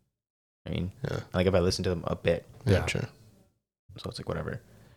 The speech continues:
Speaker 2: Sure.
Speaker 3: Interesting.
Speaker 2: Like Travis.
Speaker 1: Yeah, I mean, okay.
Speaker 2: Yeah,
Speaker 1: It
Speaker 2: right.
Speaker 1: doesn't
Speaker 3: I,
Speaker 1: count. <laughs> Like,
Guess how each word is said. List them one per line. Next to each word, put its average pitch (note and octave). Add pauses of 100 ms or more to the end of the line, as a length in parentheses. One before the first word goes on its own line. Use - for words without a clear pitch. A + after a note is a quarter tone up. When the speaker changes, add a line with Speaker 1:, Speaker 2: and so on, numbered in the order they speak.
(100)
Speaker 2:
Sure. - (880)
Speaker 3:
Interesting. - (340)
Speaker 2:
Like -
Travis. F#2 (220)
Speaker 1:
Yeah, E3 (120)
I -
mean, F2+
okay. - (400)
Speaker 2:
Yeah, F#2+
Speaker 1:
It F#2
Speaker 2:
right. G#2+
Speaker 1:
doesn't C3
Speaker 3:
I, -
Speaker 1:
count. B2+
<laughs> -
Like, C3